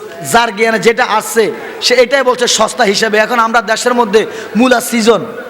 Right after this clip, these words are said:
আমার মনে, আমার মনে হয় মূলার মতন সস্তা আর কিছু নাই। পঞ্চাশ টিয়া দিয়া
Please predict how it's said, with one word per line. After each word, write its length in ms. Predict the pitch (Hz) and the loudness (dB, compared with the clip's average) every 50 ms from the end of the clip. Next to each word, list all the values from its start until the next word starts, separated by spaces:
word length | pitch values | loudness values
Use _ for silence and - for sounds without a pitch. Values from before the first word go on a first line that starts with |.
| - - - - - - - - - - | -16 -18 -20 -20 -18 -18 -18 -6 -2 0
আমার 260 | 226 262 277 277 269 | 0 0 0 0 0
মনে, 360 | 262 254 254 247 233 208 175 - - - - - - | 0 0 0 0 0 0 -2 -4 -8 -12 -12 -4 -2
আমার 220 | 233 247 269 254 | 0 0 2 2
মনে 200 | 240 240 240 240 | 2 2 2 4
হয় 200 | 233 226 233 220 | 2 2 2 0
মূলার 480 | 202 196 247 285 294 285 262 240 226 226 | 0 2 2 2 4 4 4 2 2 0
মতন 280 | 233 233 226 226 226 | -2 -2 -2 -2 -2
সস্তা 420 | - - - 233 233 - - 233 214 | 0 0 2 2 0 2 0 2 2
আর 140 | 220 220 208 - | 2 0 -2 -2
কিছু 300 | 196 180 - - - 196 | -4 -4 -4 -4 -2 -2
নাই। 160 | 180 156 131 113 - - - - - - - - - - - - - - | -2 -2 -4 -6 -10 -14 -16 -18 -20 -20 -20 -20 -20 -20 -20 -20 -4 0
পঞ্চাশ 400 | - 262 269 247 - 269 254 254 | 2 2 2 2 0 0 -2 0
টিয়া 220 | - 247 247 240 233 | 0 0 0 0 2
দিয়া 320 | 226 233 220 220 190 165 | 2 2 2 4 2 0